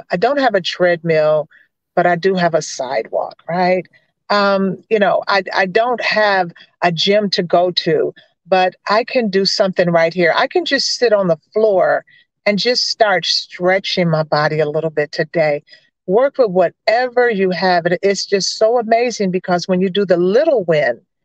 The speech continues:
it motivates you to get the next one. But it, the hardest part, as we know, is getting started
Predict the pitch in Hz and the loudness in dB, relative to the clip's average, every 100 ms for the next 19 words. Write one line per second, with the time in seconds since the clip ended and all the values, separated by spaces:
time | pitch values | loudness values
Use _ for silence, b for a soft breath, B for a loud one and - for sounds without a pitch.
0 | _ _ _ 190 180 185 208 226 185 190 | _ _ _ -2 0 2 2 2 2 0
1 | 190 - 180 165 170 151 - 247 - 190 | 0 -2 -4 -2 -4 -4 -2 -2 0 -2
2 | 165 135 - - 127 131 165 160 156 - | 0 -2 -2 -4 -4 -2 0 0 -2 -2
3 | 156 - 269 285 - 233 185 180 175 180 | -2 0 0 0 0 0 0 2 0 0
4 | 175 165 160 185 190 175 165 - 185 165 | 2 0 -2 -2 0 0 -2 -2 0 2
5 | 160 160 | 2 0